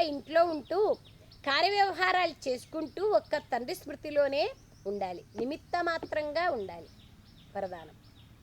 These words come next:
ప్రసన్నత యొక్క ఆత్మిక పర్సనాలిటీ ద్వారా సర్వులను అధికారులుగా తయారు చేసే గాయన మరియు పూజ్య యోగ్యులుగా కండి. పూజ,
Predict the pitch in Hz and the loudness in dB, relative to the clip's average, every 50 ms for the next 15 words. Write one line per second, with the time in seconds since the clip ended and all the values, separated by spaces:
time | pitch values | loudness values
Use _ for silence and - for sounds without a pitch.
0 | - - - - - - - - - - - - - - - - - - - - | -20 -20 -20 -20 -20 -20 -20 -20 -20 -20 -20 -20 -20 -20 -20 -20 -20 -20 -20 -6
1 | - - 277 - - - 480 480 508 508 508 508 508 - 453 427 427 403 381 - | 0 0 0 0 2 2 2 4 4 4 2 2 2 2 2 2 2 2 0 0
2 | - 370 339 - - 269 269 - - 359 370 - 349 330 - 277 240 220 - 285 | 0 0 0 2 0 0 -2 0 -2 -4 -2 0 -2 0 0 -2 -2 -2 -2 -4
3 | 277 302 330 370 415 453 466 - 392 403 339 240 262 269 247 240 247 247 226 - | -2 2 2 4 6 4 4 4 4 2 2 2 0 0 0 0 -2 -4 -4 -2
4 | - 277 285 311 359 381 453 453 466 453 440 453 403 - - 233 254 247 302 - | 0 0 0 2 2 4 4 4 4 4 4 4 4 2 0 0 0 0 -2 2
5 | - 392 403 415 427 427 415 403 381 392 381 - 339 302 285 277 269 262 254 - | 4 4 4 4 4 2 2 4 4 2 2 2 2 2 2 2 2 0 -2 -4
6 | - 262 247 240 - - 285 285 269 214 196 233 233 247 269 285 294 302 302 294 | -4 -4 -4 -4 -2 0 2 2 2 0 0 -2 0 2 4 6 6 6 4 0
7 | 277 269 247 240 240 233 214 - - - 269 285 226 202 202 262 240 220 208 214 | 0 0 0 -2 -2 -4 -8 -10 -10 -10 -10 -10 -10 -4 -2 -2 0 0 0 -2
8 | 233 226 208 190 233 226 226 196 214 214 214 - - 190 170 160 143 - - - | -2 -2 -6 -10 -10 -10 -6 -6 -4 -4 -6 -6 -8 -10 -10 -10 -14 -18 -20 -20
9 | - - - - - - - - - - - - - - - - - - - - | -20 -20 -20 -20 -20 -16 -16 -16 -16 -16 -20 -20 -20 -20 -20 -20 -20 -20 -20 -14
10 | 233 277 294 220 | -12 -10 -8 -2